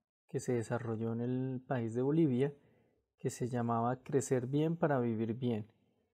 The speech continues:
cuya modalidad se enfocaba en las visitas domiciliarias. ¿Qué buscaba este programa? Este programa buscaba contribuir a mejorar de manera sostenible y con pertinencia cultural el desarrollo cognitivo, socioemocional y físico de los niños bolivianos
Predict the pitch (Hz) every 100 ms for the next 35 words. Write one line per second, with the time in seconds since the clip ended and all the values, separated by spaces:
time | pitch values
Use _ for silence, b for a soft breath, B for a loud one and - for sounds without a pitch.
0 | - - 160 175 170 175 175 175 139 139
1 | - 135 131 - 123 123 131 127 127 -
2 | 110 113 113 123 123 127 123 143 147 170
3 | 160 113 - _ _ _ _ _ _ _
4 | _ _ _ - 185 202 - 208 214 233
5 | 220 190 139 131 110 107 139 165 156 143
6 | 131 147 143 131 123 120 151 147 131 127
7 | 123 135 151 143 123 123 131 151 143 123
8 | 123 151 - 139 117 123 117 110 170 180
9 | - 127 131 123 123 113 110 127 165 160
10 | 175 165 147 151 143 139 139 127 120 123
11 | - 143 135 127 - 139 135 139 139 -
12 | 139 139 120 113 127 117 117 - 143 143
13 | - 151 147 143 135 131 135 143 151 156
14 | 127 147 -